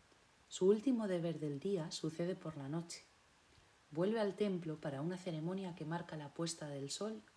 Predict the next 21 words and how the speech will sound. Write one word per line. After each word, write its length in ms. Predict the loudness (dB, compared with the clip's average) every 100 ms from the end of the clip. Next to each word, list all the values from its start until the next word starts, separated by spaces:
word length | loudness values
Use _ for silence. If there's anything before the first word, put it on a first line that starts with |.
| -2
y 80 | 0
el 140 | 0
final 320 | 0 2 2
del 200 | 0 -4
día. 240 | -4 -6 -10 -20 -20 -20 -20 -20 -20 -20 -20 -4
Después 400 | -4 2 2 4
de 120 | 2
eso, 360 | 0 -4 -8 -6 2
vuelve 240 | 4 4
a 80 | -2
casa. 300 | -2 -4 -8 -18 -20 -20 -20 -20 -20 -20 -20 -20 -20 -10
Porque 320 | -8 -2 2
después 400 | 2 0 -2 0
de 100 | 0
todo, 400 | 2 4 4 0 -8 -20 -20 -20 -20 -20 2
incluso 580 | 6 6 6 4 4 2
las 180 | 2 4
divinas 400 | 6 8 6 2
majestades 840 | -2 -4 2 2 4 0 -2 -10 -2
necesitan 580 | 0 0 -2 0 -2 -2
dormir. 380 | -2 -4 -8